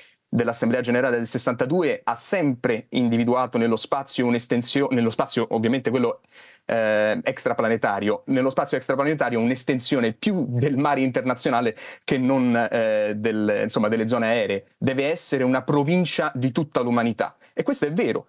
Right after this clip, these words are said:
L'articolo uno e l'articolo due della Magna Carta dicono espressamente che non si deve nazionalizzare questo spazio. Però la commercializzazione è proprio una delle questioni più importanti in questo momento e manchevole di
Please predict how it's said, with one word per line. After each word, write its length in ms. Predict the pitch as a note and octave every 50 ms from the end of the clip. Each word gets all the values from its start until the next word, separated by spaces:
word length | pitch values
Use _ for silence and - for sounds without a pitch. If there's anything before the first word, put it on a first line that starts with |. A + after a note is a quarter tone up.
| _ _ _
L'articolo 480 | - A2+ G#2 G#2 - C3+ B2 C3+ B2+ C#3+
uno 160 | D#3 D#3+ C#3
e 40 | C3
l'articolo 340 | C3+ B2+ - C3 D3 C#3 C#3+
due 140 | D3 D3
della 140 | C3+ C3+ C3
Magna 220 | C3+ C3+ C3 C3+ C3+
Carta 460 | - A3+ A#3 F3+ - - B2+ A#2 -
dicono 360 | - A2+ B2+ C#3+ D3 C#3+ C3
espressamente 640 | B2+ - - B2+ B2 - - D3 G#3 B3+ G3 C#3+ D3+ B2+
che 100 | C3 C3
non 300 | C#3 D3+ E3 G3+ A3+ G#3+
si 220 | - - - C#4
deve 340 | F4 D#4 C3+ A2 G#2+ G#2 - _ - - - _ _
nazionalizzare 960 | - C3+ D3 C#3+ - - - D3 C3 C3 B2 A#2+ A#2 A2+ B2 A#2+ G#2+ G2+ G#2+
questo 260 | G#2+ - G#2 - - G#2+
spazio. 580 | - - - - - - - - A2 - - _ _ - - - _ _ _ _
Però 420 | G#3+ G3+ C#3 - - - - _ _
la 140 | A#2 B2+ B2
commercializzazione 960 | - B2 B2 B2 A#2 - C3+ A#2+ B2 B2 D#3 D#3 - - A#2+ F#3 - - - _ _ - -
è 140 | - - -
proprio 300 | - - A#2 A2+ D3 D3+
una 160 | D#3 C#3 B2+
delle 160 | A2 A2+ A2
questioni 340 | G#2+ A#2 A2 - - C3+ C#3
più 140 | - - A#2+
importanti 640 | A2+ G#2+ G#2 - F3 G#3+ - C4+ D#3+ A2 G#2 - A2
in 100 | G#2 G#2
questo 280 | G#2 G#2+ G2+ - - E3+
momento 520 | A#3+ B3+ G3+ - A#3 B3 - - A2+ - - - - -
e 240 | - C3+ C3 C3 -
manchevole 800 | - - C3 C#3 D3+ C#3 - - G3 A#3+ A#3+ D#3+ B2+ A#2 A2+ A2
di 260 | A2 A#2 B2 C#3+ -